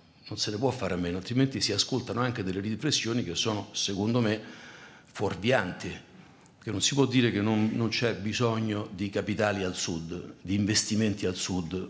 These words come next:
o che non è questo il problema. Certo, gli investimenti poi devono essere, devono essere messi nelle condizioni di fruttare, questo è un altro argomento. Ma se l'esodo che io ho citato,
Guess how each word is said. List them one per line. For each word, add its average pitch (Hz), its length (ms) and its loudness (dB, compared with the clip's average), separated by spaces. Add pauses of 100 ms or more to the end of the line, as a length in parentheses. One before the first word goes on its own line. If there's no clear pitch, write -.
(120)
o 110 120 -2
che 117 160 -2
non 113 160 0
è 101 80 -2
questo - 300 -2
il - 60 -4
problema. 87 480 -2 (540)
Certo, - 560 0 (280)
gli - 80 -12
investimenti 95 640 -4
poi 98 180 -2
devono 87 260 -6
essere, 90 580 -4
devono 92 280 -10
essere 90 280 -6
messi 107 300 -2
nelle 92 160 -2
condizioni 95 480 -2
di 90 80 -2
fruttare, 101 480 -2
questo - 300 -2
è - 40 -2
un 131 60 2
altro 120 260 0
argomento. 82 640 -6 (840)
Ma 135 380 0 (340)
se - 600 0 (420)
l'esodo 113 920 4 (180)
che - 120 -8
io 123 180 2
ho 107 80 2
citato, 92 760 -2